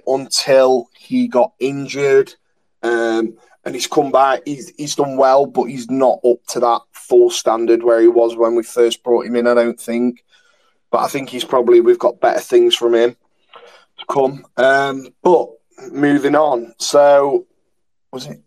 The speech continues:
Mon-, Lucas, it was Monday, the awards night, wasn't it?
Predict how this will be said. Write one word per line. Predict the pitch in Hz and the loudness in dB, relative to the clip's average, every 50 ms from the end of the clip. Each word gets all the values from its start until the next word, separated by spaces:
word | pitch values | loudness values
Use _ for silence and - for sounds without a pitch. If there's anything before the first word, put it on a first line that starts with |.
| _ _ _ _ _ _ _ - | _ _ _ _ _ _ _ -14
Mon-, | - 139 143 135 127 120 110 110 - _ _ _ _ _ | -12 -12 -10 -10 -10 -12 -12 -14 -20 _ _ _ _ _
Lucas, | 147 175 180 175 175 135 123 - | 4 4 4 4 2 0 0 0
it | 185 - | 2 2
was | 180 190 156 - | 2 2 0 0
Monday, | 117 117 113 117 120 | 0 0 2 2 2
the | 120 135 127 | 4 4 4
awards | 117 113 110 110 107 - - | 4 4 2 0 -2 -2 -2
night, | 113 120 131 113 | -2 0 0 2
wasn't | 127 143 139 123 107 | 2 2 2 2 0
it? | 95 | -2